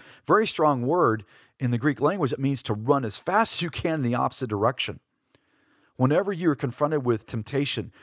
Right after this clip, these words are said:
the enemy brings your way, whether it be pornography, um, having casual sex, um, wh-, whatever that sin may be, that's sexual immorality. Paul says, "Flee from it."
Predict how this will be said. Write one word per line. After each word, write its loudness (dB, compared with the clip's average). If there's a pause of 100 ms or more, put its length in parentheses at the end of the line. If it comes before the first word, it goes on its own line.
(200)
the -2
enemy 0
brings -2
your 0
way, 0
whether 0
it -10
be -4
pornography, -2 (320)
um, 2
having -2
casual -4
sex, 0 (260)
um, -4
wh-, -2
whatever 2
that 2
sin 0
may 0
be, -6 (1040)
that's -2
sexual 0
immorality. -2 (1700)
Paul 0
says, 0
"Flee -2
from -2
it." -20